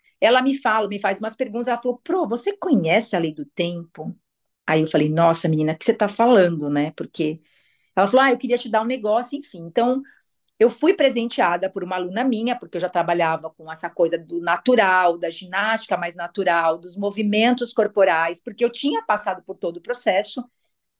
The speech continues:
E aí, ela me traz isso de presente. Quando eu olho pra aquilo, eu falei, "Uau,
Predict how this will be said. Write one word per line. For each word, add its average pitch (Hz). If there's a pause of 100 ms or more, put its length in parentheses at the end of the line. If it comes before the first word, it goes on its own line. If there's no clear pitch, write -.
(300)
E 233
aí, 233 (1040)
ela 214
me 202
traz 196
isso 190
de 196
presente. 202 (840)
Quando 262
eu 269
olho 190
pra 190
aquilo, 208
eu 208
falei, 185
"Uau, 160